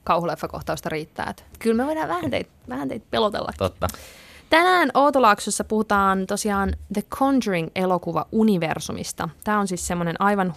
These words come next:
Speaker 1: huippusuosittu kauhuleffasarja, jota on tehty nyt, mm,
Speaker 2: No, on tehty neljä, neljä pitkää elokuvaa, yksi lyhyt elokuva ja uusi elokuva tulee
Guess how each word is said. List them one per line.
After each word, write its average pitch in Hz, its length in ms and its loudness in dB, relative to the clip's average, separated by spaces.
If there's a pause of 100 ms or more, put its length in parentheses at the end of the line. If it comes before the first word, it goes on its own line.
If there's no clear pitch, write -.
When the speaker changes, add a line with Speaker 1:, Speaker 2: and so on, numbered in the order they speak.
Speaker 1:
huippusuosittu 170 920 -2 (360)
kauhuleffasarja, 202 1000 2 (440)
jota 160 280 2
on 151 140 0
tehty 160 360 -6
nyt, 147 560 -6 (360)
mm, - 120 -8
Speaker 2:
No, - 280 -8
on 92 140 -2
tehty 87 240 -2
neljä, 101 400 4 (280)
neljä 107 260 0
pitkää 85 340 -2
elokuvaa, 80 460 -2
yksi - 200 -6
lyhyt 87 260 -2
elokuva 76 380 -6
ja 60 100 -6 (220)
uusi 85 340 -8
elokuva 85 320 -8
tulee 87 340 -10